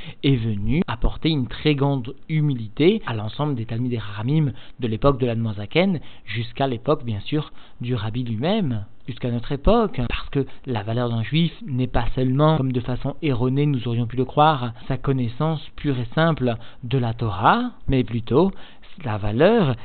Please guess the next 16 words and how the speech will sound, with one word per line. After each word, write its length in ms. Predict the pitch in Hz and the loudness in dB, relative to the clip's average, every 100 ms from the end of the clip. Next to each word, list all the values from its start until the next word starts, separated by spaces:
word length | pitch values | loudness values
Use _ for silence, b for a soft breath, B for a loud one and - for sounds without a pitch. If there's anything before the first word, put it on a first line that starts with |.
| B 139 | B -6
est 160 | 123 | -4
attribuée 720 | 127 - 110 98 104 160 196 - - | -4 -4 -4 -4 0 0 0 -4 -6
par 160 | - - | -4 -2
son 140 | 131 | -2
investissement 720 | 107 104 110 - 117 147 147 151 B - | -2 -4 -6 -6 -8 0 0 0 B -6
général 960 | 110 120 135 135 120 147 220 196 131 | 0 2 2 2 4 4 4 4 0
dans 140 | 123 123 | 0 2
les 100 | 120 | 0
sujets 320 | - 120 139 | -2 0 0
de 220 | 127 120 B B B - | 0 -2 B B B -4
la 400 | 123 123 117 117 | 0 2 0 -2
Torah 480 | 117 123 110 139 139 | 0 0 2 4 4
et 120 | 120 | 2
de 100 | 120 | 0
la 120 | 113 | 0
mitzvah, 640 | 113 104 113 113 175 240 | -2 -2 -2 6 6 6